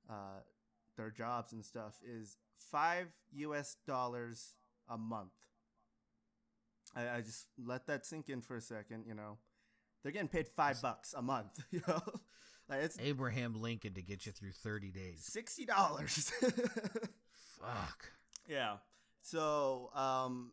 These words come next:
Speaker 1: as of November twenty nineteen, um, more than, like, three million refugees and migrants have escaped, but there's still, like, many more trying to get out. And most of them find, like,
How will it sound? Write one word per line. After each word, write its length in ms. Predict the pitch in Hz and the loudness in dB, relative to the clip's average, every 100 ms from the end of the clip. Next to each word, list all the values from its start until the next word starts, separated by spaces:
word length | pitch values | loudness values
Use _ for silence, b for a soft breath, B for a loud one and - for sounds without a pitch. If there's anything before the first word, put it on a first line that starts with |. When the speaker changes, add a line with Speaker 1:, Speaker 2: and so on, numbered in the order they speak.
| - | 4
Speaker 1:
as 260 | 151 180 170 | 6 6 2
of 120 | 160 | 0
November 540 | 156 139 131 135 143 | 0 0 0 2 0
twenty 280 | 135 139 131 | 0 -2 0
nineteen, 720 | 127 120 117 127 113 110 110 117 | 0 -2 -2 -4 -2 -4 -6 -6
um, 560 | 110 110 107 107 104 107 _ _ 127 | -2 -2 -2 -6 -12 -16 _ _ -4
more 200 | 127 123 | -2 0
than, 180 | 120 | -2
like, 200 | 113 107 | -2 -6
three 300 | - 123 127 | -6 -2 0
million 500 | 123 120 120 120 117 | 2 2 2 0 0
refugees 640 | 113 113 120 117 113 113 107 | 0 -2 -4 -4 -2 -2 -2
and 80 | |
migrants 480 | 107 107 110 117 110 | -4 -4 -4 -6 -6
have 220 | 110 104 101 - | -6 -6 -8 -12
escaped, 680 | 107 - - 123 151 - - - b b b | -10 -8 -4 -2 -2 -6 -14 -16 b b b
but 100 | - | -8
there's 180 | 123 117 | -4 -4
still, 240 | - 127 120 | -2 0 0
like, 220 | 113 104 | -2 -2
many 380 | 113 117 120 120 | -2 0 2 2
more 360 | 117 117 113 | 0 0 -2
trying 240 | 113 117 110 | -2 -4 -4
to 60 | |
get 180 | 107 107 | -4 0
out. 380 | 123 127 113 104 B B B - | 4 6 4 2 B B B -4
And 340 | 127 123 123 | 0 0 2
most 260 | 147 202 - | 2 2 0
of 80 | 175 | 2
them 340 | 170 160 156 | 4 4 0
find, 400 | - 143 139 135 | 2 4 4 2
like, 240 | 127 123 | 2 0